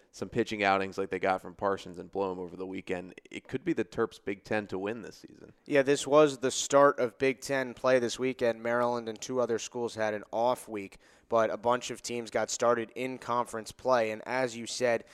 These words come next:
Speaker 2: Illinois on a hot stretch right now. They swept Northwestern. They are fifteen and five, moved up to number twenty-five in the country in this week's rankings.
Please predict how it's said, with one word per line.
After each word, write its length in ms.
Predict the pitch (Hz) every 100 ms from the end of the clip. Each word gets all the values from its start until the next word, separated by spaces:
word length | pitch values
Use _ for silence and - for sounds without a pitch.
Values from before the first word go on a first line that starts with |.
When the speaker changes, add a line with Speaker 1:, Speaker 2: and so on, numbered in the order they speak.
| - -
Speaker 2:
Illinois 640 | 147 160 151 139 143 135 131 _ _ _ -
on 140 | 131
a 40 |
hot 240 | 113 123 135
stretch 360 | - 131 -
right 240 | 131 123 123
now. 240 | 123 123
They 200 | 117 120
swept 540 | 120 - 123 131 - -
Northwestern. 880 | 135 131 123 113 120 120 - 117 113
They 80 | 113
are 160 | 113 104
fifteen 560 | - 147 - 143 135
and 100 | 117
five, 440 | - 120 117 117 - - _ -
moved 260 | 123 127
up 180 | 123 123
to 80 | -
number 180 | 120 117
twenty-five 640 | - 135 123 - 123 123
in 60 | 117
the 60 | 107
country 520 | - 131 123 123 113
in 80 | 117
this 240 | 127 -
week's 240 | 123 -
rankings. 480 | 113 110 107 113 104